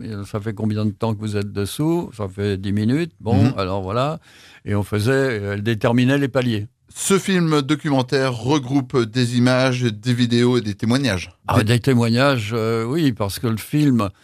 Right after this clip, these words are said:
Speaker 1: j'avais fait, j'avais monté un film, euh, tout de suite après, euh, sur des bobines pour donner à, à, à, à tous les, enfin pas à tous les intervenants, mais à la
Speaker 2: Mm.
Speaker 1: famille au moins.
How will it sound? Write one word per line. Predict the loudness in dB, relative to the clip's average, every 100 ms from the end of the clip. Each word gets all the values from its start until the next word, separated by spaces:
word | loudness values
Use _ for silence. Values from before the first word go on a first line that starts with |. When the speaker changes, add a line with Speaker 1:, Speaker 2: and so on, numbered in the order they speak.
| -20 -20 _ -6
Speaker 1:
j'avais | -2 0 0 -2
fait, | 2 2 4
j'avais | 2 2
monté | 2 2 2
un | 0
film, | 0 0 2 2 0
euh, | -2 -4
tout | -6
de | -8
suite | -4 -2
après, | -2 -2 0 2 2 -4 -18 -20 -20 -12
euh, | -6 -4 -2 0 -2 -2 -4
sur | -6 -8 -4 -2
des | 0
bobines | 0 2 2 0
pour | -2 -4
donner | 0 0 0
à, | 0 0
à, | -2 -4 -4 -6 -6 -6 -8 -10 -10 -10
à, | -8 -6
à |
tous | -4 0 0
les, | 0 -6
enfin | -4 -2
pas | 0 -2
à |
tous | 0
les | -2 0 0
intervenants, | 0 0 0 0 0
mais | -2 -4 -4
à | 0
la | 2
Speaker 2:
Mm. | 2
Speaker 1:
famille | 2 2 2 0
au | 2
moins. | 2 0